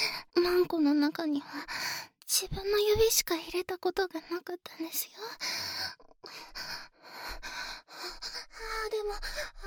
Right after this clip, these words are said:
あー、これからは、指なんか入れてる暇があったら、お兄さんのチンポは、マンコで加え込みたいです。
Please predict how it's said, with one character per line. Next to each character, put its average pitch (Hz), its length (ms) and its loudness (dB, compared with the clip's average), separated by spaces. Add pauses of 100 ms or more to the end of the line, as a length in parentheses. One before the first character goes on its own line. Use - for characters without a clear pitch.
(180)
あ 370 40 -2
ー、 359 40 -4
こ 370 100 0
れ 381 140 0
か 381 160 0
ら 392 140 2
は、 370 180 -2 (2750)
指 359 280 -2
な 392 100 2
ん 359 120 0
か 311 80 -4
入 330 120 -6
れ 339 140 2
て 320 120 -2
る 339 100 0
暇 370 320 0
が 370 140 -4
あ 359 40 -2
っ - 20 -10
た - 180 -6
ら、 381 100 -6
お - 20 -6
兄 - 60 -6 (1900)
さ 539 160 4
ん 415 80 0
の 415 160 -6
チ 453 220 -4
ン 392 100 -2
ポ 370 120 -2
は、 330 380 2 (1080)
マ 339 140 0
ン 330 80 2
コ 311 140 -4
で 277 180 -2
加 302 120 -4
え 294 220 2
込 330 160 -4
み 277 200 -2
た - 140 -2
い 285 120 2
で 285 160 -2
す。 285 80 -8